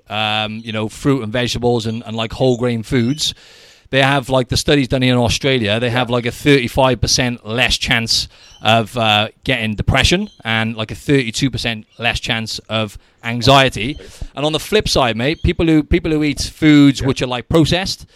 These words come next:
Speaker 1: you know, like, uh, s-, soft drinks and fried foods, there's about fifty percent
Speaker 2: Yeah.
Speaker 1: higher chance of them getting depression. So there is a huge
Speaker 2: Yeah.
Speaker 1: link there. So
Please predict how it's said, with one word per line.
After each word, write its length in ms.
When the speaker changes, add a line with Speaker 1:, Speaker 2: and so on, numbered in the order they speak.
Speaker 1:
you 100
know, 80
like, 260
uh, 140
s-, 320
soft 320
drinks 260
and 140
fried 300
foods, 360
there's 120
about 240
fifty 320
percent 320
Speaker 2:
Yeah. 80
Speaker 1:
higher 260
chance 320
of 80
them 140
getting 200
depression. 520
So 120
there 140
is 160
a 40
huge 300
Speaker 2:
Yeah. 60
Speaker 1:
link 160
there. 240
So 300